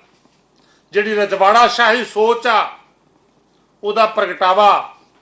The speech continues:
ਕਾਂਗਰਸ ਪਾਰਟੀ ਕਰਦੀ ਆ। ਇਸ ਤੋਂ ਪਹਿਲਾਂ ਵੀ ਇਹਨਾਂ ਦੇ ਦੋ ਤਿੰਨ ਪ੍ਰਧਾਨ ਇਹਨਾਂ ਦੇ ਆਪਣੇ ਲੀਡਰਾਂ ਦੇ ਖਿਲਾਫ ਹੀ ਬੋਲਦੇ ਸੀਗੇ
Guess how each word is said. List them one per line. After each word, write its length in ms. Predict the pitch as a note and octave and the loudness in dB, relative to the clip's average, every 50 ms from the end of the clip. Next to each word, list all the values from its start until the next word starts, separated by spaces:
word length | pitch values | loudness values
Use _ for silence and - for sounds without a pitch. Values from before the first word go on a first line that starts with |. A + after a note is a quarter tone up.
| _ _ _ _ _ _ - | _ _ _ _ _ _ -6
ਕਾਂਗਰਸ 340 | E3+ E3+ F3 E3+ F3+ E3 - | -4 -4 -4 -4 -6 -12 -12
ਪਾਰਟੀ 380 | - - E3 D#3 D3+ - F3 D#3+ | -10 -8 -8 -8 -8 -10 -16 -18
ਕਰਦੀ 440 | - D#3 C#3 C3+ - C#3 C3+ C3 C3+ | -14 -14 -14 -14 -16 -20 -20 -20 -20
ਆ। 40 | - _ _ _ _ _ _ _ _ _ _ _ _ - | -20 _ _ _ _ _ _ _ _ _ _ _ _ -6
ਇਸ 180 | G3+ A3+ A#3 A3+ | -4 -4 -2 -2
ਤੋਂ 140 | - C#4 C#4 | -2 -2 -2
ਪਹਿਲਾਂ 340 | C4+ C4 B3+ C4 C#4 C4+ | 0 0 0 0 0 0
ਵੀ 260 | C4 C#4 C4 A3 E3+ - - _ _ _ _ _ _ _ _ - | 0 -2 -4 -6 -8 -10 -16 _ _ _ _ _ _ _ _ -12
ਇਹਨਾਂ 280 | G#3+ A3+ A3+ B3+ C4 B3+ | -10 -8 -6 -6 -6 -6
ਦੇ 80 | B3 G#3 | -6 -4
ਦੋ 200 | F3+ G#3+ A#3 B3 | -2 0 0 0
ਤਿੰਨ 200 | A#3+ B3+ - A#3+ | 0 -2 -6 -6
ਪ੍ਰਧਾਨ 600 | G#3+ - B3 A3 G3 G3 G#3 A#3 B3+ B3 G#3 - - _ _ _ _ _ _ _ _ _ _ _ _ _ _ _ _ _ _ _ - | -6 -6 -6 -2 2 2 4 4 4 2 0 -4 -14 _ _ _ _ _ _ _ _ _ _ _ _ _ _ _ _ _ _ _ -8
ਇਹਨਾਂ 220 | A#3 B3 B3 C4+ C4 | -6 -4 -4 -4 -2
ਦੇ 100 | C4 C4 | 0 0
ਆਪਣੇ 280 | B3+ B3+ C4 D4+ D4+ | 0 0 0 0 -2
ਲੀਡਰਾਂ 340 | D4+ C#4+ D4 C4 C#4 C#4+ C#4+ | -2 -2 -4 0 2 2 2
ਦੇ 80 | C#4 C#4 | 2 0
ਖਿਲਾਫ 260 | G#3+ A#3+ B3+ A#3+ A3 | 0 2 0 0 0
ਹੀ 60 | A#3+ A3 | -4 -6
ਬੋਲਦੇ 380 | G3+ G#3+ G#3+ G#3+ G#3 G#3 G3+ | -4 -4 -4 -4 -4 -6 -10
ਸੀਗੇ 340 | F#3 - - F3 E3 - - | -10 -12 -18 -20 -20 -20 -20